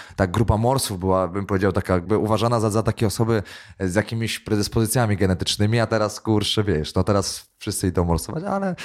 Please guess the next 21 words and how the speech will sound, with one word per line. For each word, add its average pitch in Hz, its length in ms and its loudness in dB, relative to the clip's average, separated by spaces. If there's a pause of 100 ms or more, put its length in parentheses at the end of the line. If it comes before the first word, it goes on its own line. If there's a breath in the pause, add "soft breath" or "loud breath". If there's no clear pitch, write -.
(480 loud breath)
w - 40 -2
sumie 139 200 0
to 117 80 0
fajnie, 123 240 2
bo 113 60 4
ja 107 60 4
też - 300 2
zacząłem, 92 840 2
y, 82 380 0
i, 80 200 -2
i 82 60 -4
też 90 160 0
się - 120 -4
nie 87 100 2
uważam 85 340 0
za 78 100 0
jakiegoś 82 280 2
gdzieś 80 160 0
tam 80 140 2
starego 78 340 0
morsa. 78 360 0